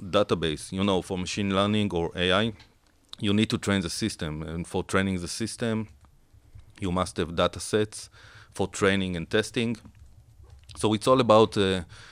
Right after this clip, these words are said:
the policies and the, and the actual security, how we build this data set, how we,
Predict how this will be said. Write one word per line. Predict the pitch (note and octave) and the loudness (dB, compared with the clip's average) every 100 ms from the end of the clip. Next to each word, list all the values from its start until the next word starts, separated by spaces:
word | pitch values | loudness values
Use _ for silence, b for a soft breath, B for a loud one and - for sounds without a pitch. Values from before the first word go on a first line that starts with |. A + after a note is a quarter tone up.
| B B - | B B -6
the | |
policies | G#2+ A#2+ B2 B2 - B2+ B2+ A2 | 2 8 8 6 0 2 2 -2
and | - G2+ F#2+ | -2 0 2
the, | F#2 F2+ | 0 0
and | F#2+ | 0
the | F2+ | 2
actual | E2+ - A2 F2+ | 0 0 0 0
security, | - - G2 G2 F#2 | -2 0 2 2 0
how | D2+ G2+ G2 | -2 2 2
we | G2 F#2 F2+ F2 b b b b | 2 -2 -4 -8 b b b b
build | F2+ G#2+ G2+ | 2 2 2
this | G2+ | -2
data | G#2 G2 F#2 F#2+ | 0 2 2 0
set, | - F#2 | -2 -2
how | F2 F2+ | 0 0
we, | F#2 F#2 F2 F2 E2+ | 0 -2 -2 -4 -6